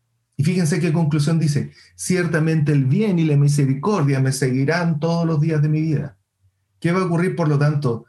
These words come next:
si yo quiero convertirme en una verdadera oveja al Señor? Dice que el bien y la misericordia me seguirán.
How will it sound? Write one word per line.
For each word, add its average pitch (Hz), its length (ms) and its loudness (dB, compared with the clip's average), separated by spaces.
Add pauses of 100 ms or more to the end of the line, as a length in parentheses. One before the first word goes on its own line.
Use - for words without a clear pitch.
(200)
si - 180 0
yo 151 180 2 (180)
quiero 151 500 0 (600)
convertirme 151 580 2
en 156 60 2
una 143 160 2
verdadera 135 460 2
oveja 147 360 0
al 156 120 0
Señor? 175 600 -2 (1900)
Dice 143 360 -4
que 190 100 -4
el 185 100 -2
bien 165 260 -2
y 113 40 -2
la 107 120 0
misericordia 104 680 -4
me 95 100 -4
seguirán. 92 600 -6